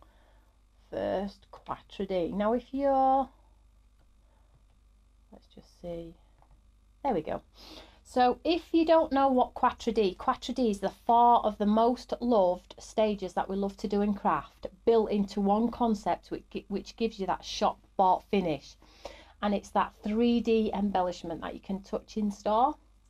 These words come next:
you know, so you can have, uh, heat embossing if you want to, you can do it in a grayscale, a black ink pad, the stamp works on its own, the stencils work on their own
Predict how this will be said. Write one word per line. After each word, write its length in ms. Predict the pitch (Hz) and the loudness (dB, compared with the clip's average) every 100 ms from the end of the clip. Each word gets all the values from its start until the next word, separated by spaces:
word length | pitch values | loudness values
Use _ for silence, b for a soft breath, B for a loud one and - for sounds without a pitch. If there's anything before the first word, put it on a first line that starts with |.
| _ | _
you 120 | 214 | -2
know, 180 | 208 208 | 0 0
so 240 | 214 220 202 | 0 -2 0
you 180 | 190 | -2
can 180 | 190 190 | -4 -8
have, 320 | 180 170 160 - b b b - | -4 -2 -2 -4 b b b -6
uh, 220 | 165 - | -4 -4
heat 320 | - 196 175 | -4 -4 -4
embossing 680 | 156 160 294 294 - 294 269 | -6 0 2 2 0 -2 -2
if 160 | 269 | -4
you 100 | 277 | 0
want 300 | 262 262 247 - | 2 2 0 -2
to, 260 | 254 254 | 0 2
you 220 | 240 185 170 | 0 -2 -8
can 240 | - 175 | -10 -8
do 100 | 170 | -8
it 100 | - | -8
in 60 | - | -10
a 100 | 147 | -10
grayscale, 1000 | - 220 247 240 - 247 247 233 233 226 b b b | -2 2 2 0 -4 0 2 2 0 -2 b b b
a 60 | - | -4
black 320 | - - - | 0 0 0
ink 220 | 254 247 | -2 -2
pad, 300 | - 240 240 b b | -2 0 0 b b
the 60 | 214 | -12
stamp 320 | - 226 214 | -2 0 0
works 260 | 190 - - | -2 -4 -8
on 140 | 208 196 | -6 -6
its 180 | - - | -6 -4
own, 380 | 208 208 214 - | -2 0 -2 -6
the 60 | 196 | -14
stencils 640 | - - 214 208 214 202 | -6 0 0 0 -4 -4
work 240 | 208 196 196 | -2 -4 -2
on 200 | 202 202 | -2 0
their 160 | 202 196 | 2 2
own 320 | 190 196 | 0 -2